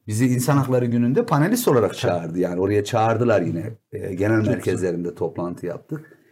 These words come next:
Speaker 1: Yine C H P'de Gülizar Biçer Karaca. Ya bunlar hep yetkilileri
Speaker 2: İnsan
Speaker 1: partilerin.
Speaker 2: haklarından sonra.
Speaker 1: Şimdi partilerin yerellerindeki söylemler bizi ilgilendirmiyor. Bu sosyal medyada görüyorsunuz bazen işte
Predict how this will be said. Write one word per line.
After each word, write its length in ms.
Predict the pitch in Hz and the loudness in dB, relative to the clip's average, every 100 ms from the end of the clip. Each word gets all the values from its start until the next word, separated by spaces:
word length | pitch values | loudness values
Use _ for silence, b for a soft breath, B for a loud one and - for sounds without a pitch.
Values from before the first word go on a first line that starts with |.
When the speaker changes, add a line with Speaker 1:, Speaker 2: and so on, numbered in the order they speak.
| b | b
Speaker 1:
Yine 220 | 135 147 | 4 6
C 220 | 139 160 156 | 6 4 4
H 60 | |
P'de 420 | 156 147 165 - - _ _ | 4 2 0 -2 -16 _ _
Gülizar 380 | 117 123 139 135 | 0 4 4 4
Biçer 260 | 131 131 127 | 2 0 2
Karaca. 500 | 123 110 80 78 - _ _ _ _ _ _ - | 4 4 2 -6 -12 _ _ _ _ _ _ -4
Ya 200 | 92 98 | 0 4
bunlar 220 | 135 170 | 4 4
hep 220 | 240 - | 2 2
yetkilileri 560 | 135 135 - 156 151 143 | 4 4 4 4 6 6
Speaker 2:
İnsan 100 | 143 | 4
Speaker 1:
partilerin. 380 | - - 135 123 | 0 0 -4 -4
Speaker 2:
haklarından 380 | 110 107 104 | -6 -8 -8
sonra. 260 | 104 - 107 | -12 -14 -4
Speaker 1:
Şimdi 260 | 294 269 - | 2 2 4
partilerin 720 | 233 226 233 233 226 160 - _ _ _ - - | 4 4 4 4 4 0 -8 _ _ _ -20 -8
yerellerindeki 1300 | 120 104 107 135 180 202 196 190 185 180 180 185 - - _ _ _ - | -4 0 4 6 8 8 6 4 4 2 2 0 0 -8 _ _ _ -10
söylemler 600 | - 180 175 175 175 160 | 0 4 4 4 2 2
bizi 180 | 147 147 | 4 4
ilgilendirmiyor. 680 | 135 139 139 139 117 82 82 | 4 4 6 4 2 -2 -4
Bu 160 | 143 - | -6 -4
sosyal 420 | - 156 - 165 | -2 0 2 2
medyada 300 | 151 135 135 | 2 4 2
görüyorsunuz 640 | 127 127 135 123 101 90 | 4 4 4 2 -4 -4
bazen 360 | 90 82 87 78 | -4 -4 -6 -8
işte 400 | - - 98 - | -8 -4 -4 -6